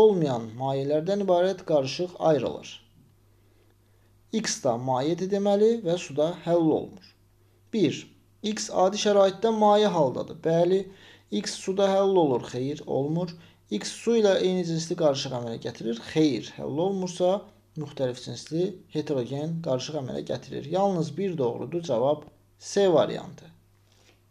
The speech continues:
On bir. Ağzı açıq qabda qaynaması zamanı temperaturunun zamandan asılılıq qrafiki verilmiş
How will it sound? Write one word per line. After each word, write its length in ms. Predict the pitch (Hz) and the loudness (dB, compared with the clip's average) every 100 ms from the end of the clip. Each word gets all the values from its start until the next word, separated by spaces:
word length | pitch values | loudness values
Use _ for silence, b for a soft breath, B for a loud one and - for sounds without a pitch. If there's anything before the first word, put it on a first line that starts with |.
| _ _ _ - - - _ _ _ _ _ _ _ - _ b b b b - | _ _ _ -16 -16 -18 _ _ _ _ _ _ _ -20 _ b b b b 0
On 240 | 190 196 | 2 4
bir. 220 | 170 170 165 - - _ _ _ - - _ _ b b b b b b b b b | 6 4 2 -12 -20 _ _ _ -16 -16 _ _ b b b b b b b b b
Ağzı 260 | 208 208 226 | 6 8 8
açıq 280 | 226 233 220 | 6 6 6
qabda 340 | 220 214 226 | 4 8 8
qaynaması 560 | 220 220 214 208 208 226 | 8 6 6 4 2 2
zamanı 540 | 208 190 175 160 143 | 4 6 6 4 2
temperaturunun 720 | 165 196 196 196 196 202 226 226 | -2 0 2 2 2 0 2 2
zamandan 440 | 196 180 180 208 | 0 0 0 2
asılılıq 460 | 196 185 190 196 190 | 2 0 -2 -2 2
qrafiki 440 | 190 185 175 190 | 2 2 0 0
verilmiş 480 | 190 185 196 226 | 2 2 0 -2